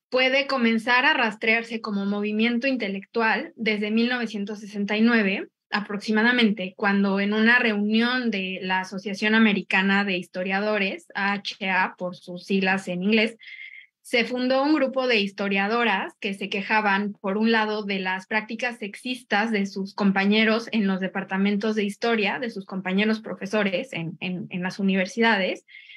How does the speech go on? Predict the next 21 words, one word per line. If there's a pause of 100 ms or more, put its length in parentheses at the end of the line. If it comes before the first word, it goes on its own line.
(520)
y
por
otro,
de
la
forma
de
escribir
historia
con
un
sujeto
masculino
y
sus
actividades
como
protagonistas
de
las
narrativas.